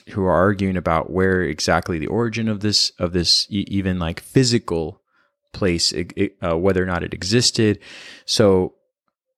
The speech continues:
just so as jumbled as I am right now,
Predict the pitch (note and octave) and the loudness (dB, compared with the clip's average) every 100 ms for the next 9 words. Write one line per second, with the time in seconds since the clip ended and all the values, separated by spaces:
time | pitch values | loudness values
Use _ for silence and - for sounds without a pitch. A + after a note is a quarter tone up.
0 | _ _ _ - A2 G#2 - G2+ F#2+ - | _ _ _ -6 0 2 4 4 2 0
1 | F2+ E2+ F#2 F#2 F2+ E2+ E2 F2 E2+ E2+ | -2 0 0 2 2 2 2 2 0 -2
2 | E2+ F#2 A#2+ F#2+ F#2+ | -2 0 2 2 -2